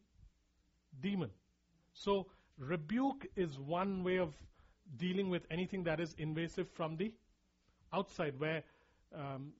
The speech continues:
sometimes we don't know. So sometimes you can just ask the Lord, "Father, what do I need to do?" Rebuke, command. So I, I would suggest that when it's an invasive source, then you rebuke it. And rebuke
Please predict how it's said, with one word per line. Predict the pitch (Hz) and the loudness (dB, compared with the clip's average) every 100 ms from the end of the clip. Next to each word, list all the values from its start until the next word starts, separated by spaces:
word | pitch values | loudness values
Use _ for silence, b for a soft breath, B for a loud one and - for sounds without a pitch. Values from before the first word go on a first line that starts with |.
| 180 | -2
sometimes | 202 214 247 214 | 0 2 0 0
we | 208 | -2
don't | 170 185 185 | 0 0 2
know. | 175 | 0
So | 131 156 | 0 -4
sometimes | 160 160 160 170 156 | -2 -4 -2 -4 -2
you | 151 | -4
can | 151 143 | -4 -4
just | 147 147 | -4 -2
ask | 143 - | -2 -2
the | |
Lord, | 135 | -6
"Father, | - 139 143 139 b b b b | -4 -4 -2 -4 b b b b
what | 143 | -4
do | 143 143 | 0 0
I | |
need | 135 135 | 0 -4
to | 139 | -6
do?" | 135 | -6
Rebuke, | 117 120 135 147 | -6 -6 -6 -6
command. | - 127 135 156 B B B | -6 -6 -4 -6 B B B
So | - 185 175 - - | -2 -2 -2 -8 -8
I, | 180 180 | -6 0
I | 190 | 2
would | 190 | 0
suggest | 190 190 214 - - | -2 0 0 0 -4
that | 180 156 - b b b - | -2 -2 -4 b b b 0
when | 180 | 0
it's | 190 - | 0 -2
an | 180 175 | -2 -2
invasive | 180 170 170 208 - 196 | -2 0 2 2 0 -6
source, | - - 175 135 - | -4 -2 0 -2 -2
then | 160 | -2
you | 160 151 127 | 0 -4 -4
rebuke | 139 120 185 185 | -4 0 -2 0
it. | 151 | -2
And | 143 | 0
rebuke | 151 160 220 262 - | -2 0 2 0 -2